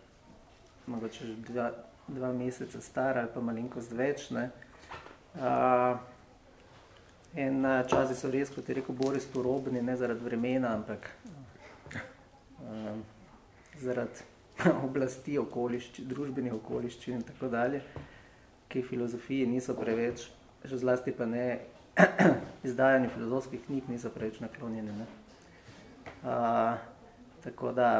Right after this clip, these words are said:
dokler še knjige iz, iz, eh, izhajajo, ne, dokler se še tiskajo in jih tu pa tam kdo kupi, eh, pa kdo prebere, ne, eh, smo še živi in še migamo.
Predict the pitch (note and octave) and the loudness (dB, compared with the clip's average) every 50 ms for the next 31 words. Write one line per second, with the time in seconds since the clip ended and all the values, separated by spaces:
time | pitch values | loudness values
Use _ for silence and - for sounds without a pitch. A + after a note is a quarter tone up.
0 | - - - - - - - - - - - - - B2+ C3 B2+ - C3+ C3 B2 | 4 0 -8 -16 -18 -20 -20 -20 -20 -20 -20 -14 -8 -6 -6 -4 -2 -2 -2 -2
1 | - C3 A#2+ - C#3 C#3 C3 C#3 C3 B2 A#2 A#2+ - - - - - - - - | -2 -4 -6 -4 -2 -2 0 2 0 0 0 -2 -8 -10 -18 -20 -20 -20 -20 -20
2 | - - - - D3+ C#3 B2+ B2 - - - D3 C#3 B2 A#2+ B2+ B2+ - - - | -20 -20 -14 -10 -8 -6 -6 -6 -8 -10 -8 -4 -4 -2 -2 -2 -4 -6 -10 -10
3 | - - C3+ B2+ C3 C#3 C#3 C#3 C3+ B2+ B2 A#2+ A#2 A2 A2 B2 B2 - - - | -6 0 2 4 4 6 6 6 6 4 4 4 2 0 -2 -4 -6 -8 -10 -16
4 | - - C3+ B2 - A#2+ A#2+ A#2+ - - B2 - A#2+ A2+ - C3 C3 - - - | -12 -10 -8 -6 -4 -2 -4 -4 -4 -6 -6 -6 -6 -8 -6 -8 -8 -6 -4 0
5 | C#3 B2+ A#2 A2+ - - - - - - - - - - - - - D3+ C#3 C3 | 2 2 2 2 0 -2 -10 -16 -18 -20 -20 -20 -20 -20 -18 -8 -4 -2 0 2
6 | B2+ B2+ - - C#3 C3+ C3 - C#3 C3+ C3+ C3 B2 C3 C3 B2+ - C#3 B2+ - | 0 0 -2 -4 -2 -2 0 2 4 2 2 2 2 -2 -2 -2 -2 -4 -4 -2
7 | - C3+ A#2+ - - - - - - - - - - - - - A#3+ B3 - - | 0 -2 -2 -2 -4 -14 -18 -20 -20 -20 -20 -20 -20 -20 -20 -18 -16 -16 -16 -14
8 | - - C3 B2 A#2+ A#2 A#2 A#2 A2+ A2 A2 - - B2+ A#2+ B2 B2 B2+ B2 - | -12 -8 -6 -6 -4 -2 -2 0 0 0 -2 -2 -6 -8 -6 -4 -4 -4 -4 -2
9 | B2+ A2+ G#2 A#2 A#2 B2 C3 C3 B2 A#2 A2 A2 A#2 B2+ B2 - - - - - | -2 -2 0 2 2 2 4 4 2 2 2 0 -2 -2 -4 -6 -8 -14 -14 -16
10 | - - - C3 B2+ B2 - - C3+ B2+ B2 - D3 B2+ B2 B2+ B2+ B2+ B2 A#2 | -14 -10 -8 -8 -6 -6 -8 -6 -6 -6 -4 -2 -2 -2 0 2 2 2 2 2
11 | A2+ - - B2+ A#2 A#2+ A#2+ A#2+ - A2+ A2+ G#2+ | 0 -2 -4 -2 -2 -2 -2 -2 -2 -2 -2 -4